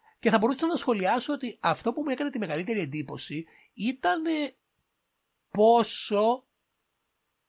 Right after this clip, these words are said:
ε, πώς να το εξηγήσω, πόσο πολύ στάθηκα στις μη, στις σκηνές χωρίς μάχη. Ήτανε λίγες, ήταν κάποια διακριτικά character moments,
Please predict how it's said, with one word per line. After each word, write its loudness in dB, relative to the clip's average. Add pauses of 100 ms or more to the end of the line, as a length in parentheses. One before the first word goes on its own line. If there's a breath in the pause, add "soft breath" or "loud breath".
(440)
ε, -2
πώς -8
να -6
το -8
εξηγήσω, -10 (1000)
πόσο 6
πολύ 0
στάθηκα 2 (300)
στις 0 (400)
μη, 0 (400)
στις 2
σκηνές 2
χωρίς 4
μάχη. 2 (1300)
Ήτανε 4
λίγες, 2 (520 soft breath)
ήταν 2
κάποια 2
διακριτικά 2
character 2
moments, -2